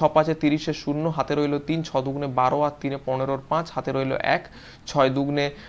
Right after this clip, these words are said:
বারো আর একে তেরো। এখানে কি আছে? একটার আগে দশমিক আছে, তাহলে একটার আগে দশমিক বসালাম, তাহলে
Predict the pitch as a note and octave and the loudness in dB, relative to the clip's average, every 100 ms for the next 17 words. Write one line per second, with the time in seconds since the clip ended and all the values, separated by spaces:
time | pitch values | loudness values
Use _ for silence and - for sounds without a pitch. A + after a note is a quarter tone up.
0 | - - A#2 B2+ B2+ D#3+ F3+ D3+ C#3 C3 | -14 -8 6 8 8 8 6 6 6 2
1 | F3 - B2 A#2 - - - - - - | -4 4 4 4 -2 -8 -20 -20 -20 -20
2 | - - - - F3 F3 F3+ F3 G#3 - | -20 -12 -4 0 0 2 2 4 4 4
3 | D3+ - F3 E3 D3+ C3 B2+ B2 B2 D3 | 4 6 6 6 4 2 0 0 0 2
4 | D#3+ C#3+ D#3+ D#3+ D#3+ D3 E3+ E3+ F3 F3+ | 2 2 2 2 2 0 -2 -2 -2 -2
5 | F#3+ A#3+ - E3+ | -2 0 0 0